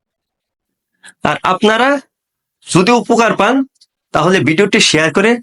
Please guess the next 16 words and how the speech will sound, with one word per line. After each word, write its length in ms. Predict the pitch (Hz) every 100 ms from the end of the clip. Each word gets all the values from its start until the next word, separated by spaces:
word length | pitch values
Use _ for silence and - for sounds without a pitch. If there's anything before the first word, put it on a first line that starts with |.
| _ _ _ _ _
মানুষকে 420 | 127 147 196 - 175
দেখার 300 | 151 156 151
সুযোগ 220 | - 151 160 160
দিবেন, 220 | 175 233 247 - - -
কারণ 200 | 165 165 175 -
অনেকের 540 | 196 240 233 196 175 - _ _ _ _ _ _ -
কিডনির 520 | 262 214 220 269 247 -
সমস্যা 360 | 208 190 -
হচ্ছে, 320 | 139 113 - 123 - _ _ _ _ - _ -
লিভারের 540 | 139 156 175 226 226 -
সমস্যা 360 | 190 180 - 135
হচ্ছে, 360 | 110 - - 123 - - - -
হার্টের 540 | - - 165 196 226 214 -
সমস্যা 320 | 160 139 135
হচ্ছে, 280 | 113 - - - - - - _ _
তাদেরকে 560 | 151 156 185 220 - 170